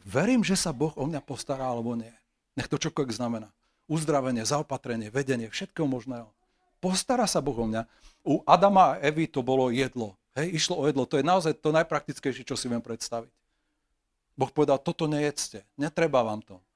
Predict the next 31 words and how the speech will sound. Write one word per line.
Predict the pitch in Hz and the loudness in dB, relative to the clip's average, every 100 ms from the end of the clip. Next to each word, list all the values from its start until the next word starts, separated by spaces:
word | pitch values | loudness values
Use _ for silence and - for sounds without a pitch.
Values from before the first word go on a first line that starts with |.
| _ - | _ -8
Je | 117 | -4
to | 135 | -2
zlé, | 107 135 135 | 0 2 2
ak, | 113 - - | 0 -12 -20
ak | - | -20
to | - 120 | -6 -4
zjete, | 110 143 - | 0 -2 -2
bude | 123 123 120 | -6 -4 -4
zlé." | 123 117 110 - _ - | -4 -6 -8 -18 _ -14
Oni | 117 135 | -4 0
mu | 131 | 0
neuverili. | 131 131 120 113 113 104 _ _ _ _ _ _ _ _ _ _ _ _ _ _ _ _ _ | 0 -4 -4 -4 -4 -8 _ _ _ _ _ _ _ _ _ _ _ _ _ _ _ _ _
Pokračovalo | 160 160 175 - 160 160 | 2 4 0 2 4 4
to | 147 127 | 2 0
ďalej. | 143 160 139 101 101 _ _ | 0 2 0 -2 -8 _ _
Ich | 113 117 - _ | -6 -6 -10 _
syn | - - 151 143 127 - | -2 0 2 0 -2 -4
Kain, | 139 147 117 104 _ _ _ _ _ _ _ - _ _ _ _ _ _ | 0 0 0 -6 _ _ _ _ _ _ _ -20 _ _ _ _ _ _
ich | 120 - | -8 -2
syn | 160 143 | 0 0
Kain | - 135 139 143 | 0 0 2 0
zažíval | 107 131 135 151 139 127 113 | -2 -2 0 2 2 2 -2
hnev. | 120 143 165 131 - _ _ _ _ _ - | -2 0 0 -2 -2 _ _ _ _ _ -12
Toto | 139 156 | -2 2
je | 135 | 2
neuveriteľný | 135 151 156 151 143 147 139 | 2 2 4 4 2 0 0
príbeh, | - 151 147 | 0 -2 -2
súrodenci, | 120 127 120 113 - | -4 -4 -4 -4 -6
kedy | - 127 117 | -8 -6 -2
sám | - 143 160 165 | -2 2 2 2
Boh | 113 127 151 | 0 2 2